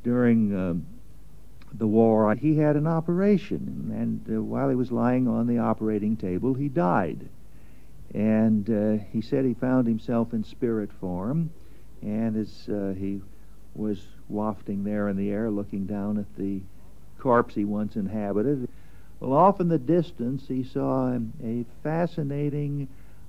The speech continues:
uh, wall with a very ornate gate in it. Looked like, uh, something out of China or ancient Tibet.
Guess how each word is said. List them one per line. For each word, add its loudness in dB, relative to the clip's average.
uh, 2
wall 4
with -2
a -4
very 0
ornate -4
gate 2
in -4
it. -6
Looked -8
like, -6
uh, -6
something -4
out -4
of -6
China -2
or -6
ancient -4
Tibet. -2